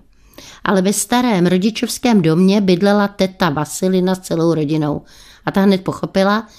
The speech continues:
že Marina je Paraščina dcera.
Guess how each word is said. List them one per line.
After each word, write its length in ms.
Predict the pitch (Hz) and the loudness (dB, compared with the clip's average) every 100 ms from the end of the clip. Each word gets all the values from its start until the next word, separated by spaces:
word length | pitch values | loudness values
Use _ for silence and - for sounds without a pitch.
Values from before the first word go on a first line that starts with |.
| - - - | -20 -20 -10
že 240 | 156 175 | -4 0
Marina 680 | 160 170 214 294 240 156 - _ _ _ _ | 2 2 2 0 0 -2 -8 _ _ _ _
je 100 | 160 | -4
Paraščina 720 | 156 180 202 208 - 214 202 | -2 0 0 -2 -6 -2 -2
dcera. 440 | 202 - 160 156 | -4 -4 -4 -4